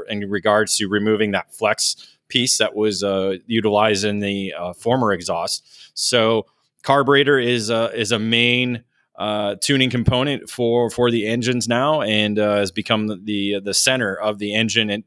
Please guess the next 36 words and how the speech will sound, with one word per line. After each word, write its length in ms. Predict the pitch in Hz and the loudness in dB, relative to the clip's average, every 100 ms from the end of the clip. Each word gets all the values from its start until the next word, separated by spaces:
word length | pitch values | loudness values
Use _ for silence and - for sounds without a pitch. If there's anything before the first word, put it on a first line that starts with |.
| 113 | -14
and 120 | 113 _ | -20 _
typically 420 | - 170 143 139 107 | -4 -2 0 0 0
it 100 | - _ _ | -4 _ _
normally 420 | 131 143 127 117 | 0 2 4 2
is. 360 | 127 131 185 - - - - _ | 4 4 2 -2 -6 -20 -20 _
I 140 | 107 110 | -2 0
think 220 | 117 110 | 0 0
now 320 | 113 113 113 | 2 4 4
it's 180 | 107 - | 2 0
just 200 | 107 - | -2 0
a 60 | |
little 220 | 101 113 107 | 2 2 2
bit 160 | 107 | 0
more 240 | 107 113 110 | 0 2 2
of 80 | |
an 60 | 92 | 0
emphasis 560 | - 120 - 107 107 - | -4 -4 -2 -2 -2 -4
on 220 | - 110 | -2 0
it, 180 | 120 127 - - - _ | 2 0 -6 -20 -20 _
and, 380 | 98 98 98 98 | 0 0 2 2
uh, 260 | 98 98 90 | 2 2 0
and, 240 | 98 95 | -2 -2
you 120 | 95 98 | -4 -4
know, 120 | 90 | -4
competitors 640 | 101 107 101 101 101 92 | -4 0 2 4 2 0
and 120 | 92 | -4
engine 280 | 101 101 98 | -4 -4 -2
builders 340 | 92 98 98 92 | 0 2 2 0
are 60 | |
gonna 180 | 95 95 | -2 -2
have 160 | 95 90 | -2 -4
to 80 | 90 | -4
be 140 | 92 | -2
on 200 | 90 92 | -2 -2
their 140 | 90 | -4
game, 440 | 90 98 101 101 | -6 -4 -2 -4